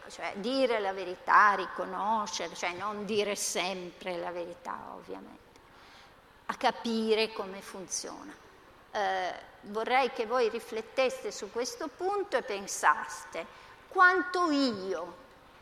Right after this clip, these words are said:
ho lavorato in quel senso. Vi accorgerete di una cosa molto interessante.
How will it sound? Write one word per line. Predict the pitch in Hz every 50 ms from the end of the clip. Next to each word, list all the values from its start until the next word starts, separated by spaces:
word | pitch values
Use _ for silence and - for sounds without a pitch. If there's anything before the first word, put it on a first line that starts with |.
| - - - - - - - - -
ho | - 247 226
lavorato | 214 220 226 202 220 226 226 208 202 202 202 196 - -
in | 208 196 196 185
quel | - 196 180 180
senso. | 175 - - - - - - - - 311 - - - 170 - - - - - - - - -
Vi | 240
accorgerete | 240 240 240 - 262 247 226 233 254 247 262 277 311 285 294 - 339 339 330 403 370
di | 233 208
una | 214 202 190 190 190
cosa | - - 247 254 254 240 254 254 262 269 262 262
molto | 294 208 196 196 214 247 285 285 302 269 - - 294 277 285 285 285 - -
interessante. | - 262 233 220 - - 220 196 185 175 - - - - - 71 73 - - - - - -